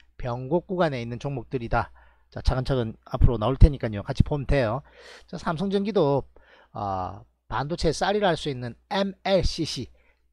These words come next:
적층, 아, 세라믹 컨덴서, 도체, 부도체, 도체, 부도체 <laughs> 이렇게 쌓아서 반도체 필요할 때만 전기를 이렇게,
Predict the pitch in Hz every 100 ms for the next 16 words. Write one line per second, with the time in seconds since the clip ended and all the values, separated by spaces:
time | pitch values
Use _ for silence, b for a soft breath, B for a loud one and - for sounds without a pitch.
0 | _ - 165 - - - 202 196 185 _
1 | _ _ _ - 202 - 160 170 165 -
2 | 170 151 143 113 - - _ - 147 156
3 | - 185 - - 110 - - - - -
4 | 185 - - 123 - - - - 285 -
5 | 202 202 - 214 190 185 208 B 170 -
6 | 147 160 175 160 - 190 185 196 190 196
7 | 202 b b _ 135 135 131 151 160 120
8 | -